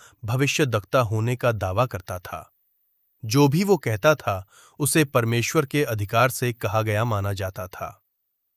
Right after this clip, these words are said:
इस कारण जैसा वो चाहे, वैसा ही बोलने की उसे अनुमति नहीं दी जा सकती थी, वरन उसे परमेश्वर द्वारा दिया गया संदेश देना था।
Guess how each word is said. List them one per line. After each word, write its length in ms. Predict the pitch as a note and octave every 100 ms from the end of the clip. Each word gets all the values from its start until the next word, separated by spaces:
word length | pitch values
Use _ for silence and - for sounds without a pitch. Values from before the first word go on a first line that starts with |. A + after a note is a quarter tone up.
| _ -
इस 180 | F#3+ -
कारण 380 | B2 G#2 G2 G2 _ _ -
जैसा 420 | G#2+ C3+ C3+ G3
वो 160 | D#3 A#2+
चाहे, 460 | B2 A#2 G#2 F2+ - _ _ -
वैसा 380 | A2 B2+ - D#3
ही 160 | E3+
बोलने 420 | C3 A2 G#2+ C3+
की 260 | C3+ A#2 A#2 _ _
उसे 280 | - - D3+
अनुमति 520 | D#3 A#2+ A#2 A2 C#3
नहीं 240 | B2+ G2+ D3+
दी 140 | A#2
जा 140 | G#2 F#2+
सकती 380 | - - G#2+
थी, 340 | F#2+ - F2+ - _ _ _ _ _ -
वरन 300 | A#2+ B2+ A2+
उसे 320 | - A#2 A2+ - - _
परमेश्वर 540 | C#3 B2+ C#3 C3 - F#3
द्वारा 320 | B2+ A#2 B2
दिया 280 | A2+ A2+ A#2
गया 260 | A#2 A#2
संदेश 540 | B2+ - G#2 G2+ C3+ A2+
देना 280 | G#2 F#2 F2+
था। 380 | - F2 E2+